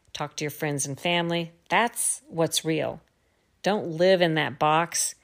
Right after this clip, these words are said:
and become convinced that, for example, if you're on social media and you feel differently than the prevailing views that are presented,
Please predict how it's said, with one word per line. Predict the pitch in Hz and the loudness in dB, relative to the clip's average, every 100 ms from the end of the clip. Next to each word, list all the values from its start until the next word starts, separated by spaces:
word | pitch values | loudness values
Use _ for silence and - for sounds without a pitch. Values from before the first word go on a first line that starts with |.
| _ - | _ -6
and | 151 | -4
become | 151 - 165 | -4 -2 -2
convinced | 160 160 139 147 160 151 - | -2 -6 -2 -2 0 -2 -2
that, | 143 139 - - _ _ _ _ _ _ | 0 0 -2 -12 _ _ _ _ _ _
for | - 156 | -8 -4
example, | 143 156 151 156 | 0 0 0 -2
if | - | -2
you're | 151 | -2
on | 147 | 0
social | - 156 147 151 | 0 0 -2 -2
media | 160 190 180 175 - | 0 2 2 0 -2
and | 143 | -4
you | 143 | -4
feel | - 160 | -2 -4
differently | 147 165 165 104 165 | -2 -4 -4 -4 -2
than | 147 143 | -2 -2
the | 135 | -2
prevailing | - 160 151 156 151 143 | -4 -2 0 0 -2 -2
views | 151 160 165 | 0 2 2
that | 160 151 | 0 -2
are | |
presented, | 143 139 147 160 190 190 | -2 -2 0 0 0 -2